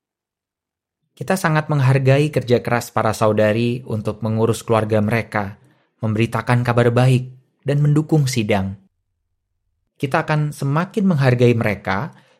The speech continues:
kalau kita merenungkan cara Yehua dan Yesus memperlakukan mereka. Kita juga bisa belajar dari cara Rasul Paulus memperlakukan para wanita. Paragraf empat. Pertanyaan.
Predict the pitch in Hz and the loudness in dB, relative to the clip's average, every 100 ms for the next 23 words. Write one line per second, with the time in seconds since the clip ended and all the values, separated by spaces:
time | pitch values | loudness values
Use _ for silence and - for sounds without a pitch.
0 | - 139 185 170 196 170 165 160 175 165 | -4 -2 0 -2 0 0 2 2 2 0
1 | 165 180 170 147 135 131 120 113 117 117 | -2 -4 -2 -2 0 2 0 0 2 2
2 | 113 110 104 95 131 - - _ - 117 | 2 0 -2 -2 -4 -6 -8 _ -4 -4
3 | 117 117 110 113 120 117 110 98 - 92 | -2 -2 -2 -4 -4 -2 -2 -4 -6 -12
4 | 120 - _ _ _ _ _ _ _ _ | -12 -20 _ _ _ _ _ _ _ _
5 | 113 123 139 123 117 110 - 107 110 101 | -4 -2 -2 0 0 0 -4 -4 -2 -2
6 | 107 113 135 110 107 110 107 107 107 120 | -2 -2 -2 -2 -2 -4 -4 -4 -4 -4
7 | 113 151 202 165 - 117 117 107 - 110 | -2 -2 0 -4 -4 -4 0 -2 -4 -6
8 | 110 104 123 135 139 127 110 98 98 95 | -4 -4 -4 -4 -2 0 -2 -4 -6 -6
9 | - _ _ _ _ _ _ _ _ _ | -10 _ _ _ _ _ _ _ _ _
10 | _ _ _ _ _ _ _ _ _ - | _ _ _ _ _ _ _ _ _ -2
11 | 127 131 131 147 143 - 120 104 95 - | 2 2 2 0 0 -2 -2 -2 -4 -6
12 | _ _ _ _ 123 123 113 107 - 107 | _ _ _ _ -4 -2 -2 -2 -4 -6
13 | 101 | -8